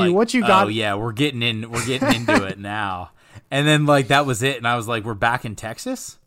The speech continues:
Speaker 1: I was like, "What?"
Speaker 2: Yeah. I wanted to ask
Speaker 1: Uh,
Speaker 2: you what you thought about that. What did you get out of that dinosaur scene? With the dinosaur, like, sleeping on the,
Speaker 1: A
Speaker 2: by the river?
Speaker 1: a whole lot of disappointment.
Speaker 2: <laughs> Really?
Speaker 1: <laughs> No,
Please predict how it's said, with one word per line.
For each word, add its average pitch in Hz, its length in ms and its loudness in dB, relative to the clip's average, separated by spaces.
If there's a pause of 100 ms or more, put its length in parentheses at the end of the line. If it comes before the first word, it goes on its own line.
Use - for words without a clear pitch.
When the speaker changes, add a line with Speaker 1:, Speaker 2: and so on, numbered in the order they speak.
(220)
Speaker 1:
I 277 240 0
was 123 100 -10
like, 107 140 -8
"What?" 127 360 -8 (1160)
Speaker 2:
Yeah. 147 380 -6 (260)
I 190 60 -2
wanted 262 160 0
to 226 80 2
ask 196 240 0
Speaker 1:
Uh, - 20 2
Speaker 2:
you 165 60 2
what 160 160 -2
you 170 40 -4
thought 160 200 0
about 156 300 -4
that. 143 280 -8 (720)
What 214 180 2
did 226 100 -4
you 220 100 2
get 180 160 4
out 165 120 0
of 151 80 0
that 127 120 -6
dinosaur 127 440 -8
scene? 120 380 -18 (260)
With 151 120 -6
the 147 80 -4
dinosaur, 151 540 -4
like, 139 200 -4
sleeping 143 400 -12
on 139 220 -10
the, 131 320 -12
Speaker 1:
A - 80 -16
Speaker 2:
by 151 100 -8
the 139 140 -6
river? 139 300 -6
Speaker 1:
a 147 60 -2
whole 127 200 -2
lot 127 180 -2
of 101 160 -12
disappointment. 117 840 -10
Speaker 2:
<laughs> - 80 -18
Really? 202 500 4
Speaker 1:
<laughs> - 840 -10
No, 120 500 -8